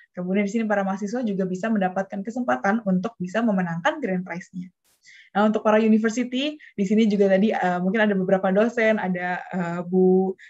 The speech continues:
Salamah ya, ada Pak Arief juga. Untuk universitas nggak akan kalah, benefitnya juga akan banyak banget.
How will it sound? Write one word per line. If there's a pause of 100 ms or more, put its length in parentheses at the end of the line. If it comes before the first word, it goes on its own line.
Salamah
ya,
ada
Pak
Arief
juga. (480)
Untuk
universitas
nggak
akan
kalah, (560)
benefitnya
juga
akan
banyak
banget.